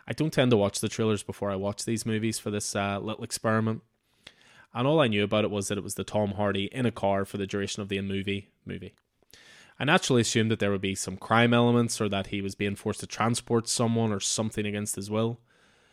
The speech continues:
But it's much more simple than that, and all the better for it. All you need to know going in is that Locke's life is unraveling,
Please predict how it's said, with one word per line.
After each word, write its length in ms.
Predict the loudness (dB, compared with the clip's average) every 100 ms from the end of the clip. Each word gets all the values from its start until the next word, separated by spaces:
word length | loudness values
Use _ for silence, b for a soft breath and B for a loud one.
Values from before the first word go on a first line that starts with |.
| b -4
But 80 |
it's 120 | -2 0
much 180 | 0
more 120 | 2 2
simple 340 | 2 0 2
than 160 | 2 0
that, 200 | -2 -4 -10
and 120 | -8
all 220 | -2 0
the 80 | 0
better 240 | 0 -2
for 340 | -2 -6 -4 -4
it. 80 | -6 _ _ _ _ _ _ _ _ _ B B B B B _
All 160 | 4 6
you 80 | 6
need 160 | 2
to 100 | 0
know 180 | 2 2
going 300 | 2 0 2
in 220 | 0 -2
is 180 | -6 -6
that 120 | -6
Locke's 300 | 0 -2 0
life 240 | 0 0 -2
is 100 | -4
unraveling, 640 | -2 -2 0 0 -2 -6